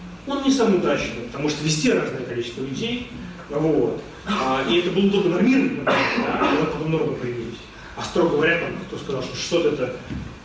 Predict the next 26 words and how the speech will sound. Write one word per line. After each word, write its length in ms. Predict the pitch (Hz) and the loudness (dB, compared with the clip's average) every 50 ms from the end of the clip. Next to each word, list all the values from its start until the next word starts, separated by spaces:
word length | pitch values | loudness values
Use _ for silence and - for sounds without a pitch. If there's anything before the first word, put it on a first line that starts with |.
| - - - - | -20 -20 -18 -12
вообще 200 | - - - 202 | -6 0 2 4
не 100 | 190 165 | 4 4
семьсот, 380 | - - 143 - - 131 123 127 | 2 0 -2 -4 -4 -6 -6 -6
вообще 220 | 127 - - 175 | -6 -4 -2 -2
не 100 | 156 147 | -2 -2
четыреста 280 | - - 131 127 - 113 113 | -2 -4 -4 -4 -6 -6 -6
пятьдесят, 220 | 127 - - - - 120 | -8 -8 -8 -12 -12 -12
да? 80 | 120 - - 110 - - - - - - - - - - - - - | -12 -12 -12 -14 -16 -16 -18 -18 -16 -16 -10 -8 -8 -6 -6 -6 -4
Вот, 120 | 139 131 | -2 0
есть 160 | 185 214 208 - - | 2 2 2 2 0
же 60 | - | -2
объективный 360 | - 151 180 - 208 185 - | 0 0 2 4 4 2 2
показатель. 460 | - - - - - - - - - - - - - - - - - - - - - - - - - | 2 -2 -4 -4 -4 -6 -6 -8 -8 -10 -10 -12 -12 -14 -16 -16 -16 -16 -16 -16 -14 -14 -14 -12 -2
Понятное 220 | - 208 226 226 220 | 2 4 4 4 4
дело, 100 | - - | 2 2
что 120 | - 226 185 | 2 2 0
шестьсот 260 | - - 320 349 339 | 2 2 2 4 4
человек 340 | - 233 220 190 156 - - - - - - - - - | 4 4 4 4 2 0 -4 -6 -8 -12 -14 -16 -14 -2
я 160 | 139 208 233 | 0 2 2
могу 240 | 226 214 185 190 196 | 4 2 2 2 0
озвучить 440 | 185 180 202 196 - - - - - - - - - - - - | 0 4 2 2 2 2 -2 -4 -8 -10 -10 -12 -12 -12 -10 -10
в 40 | |
зале 260 | - - 208 220 208 - | -2 0 2 2 2 2
с 40 | |
нормальной 320 | - 175 160 156 147 143 143 | 0 0 0 0 0 -2 -2
акустикой. 300 | 143 131 - - - - | -2 -4 -6 -6 -10 -14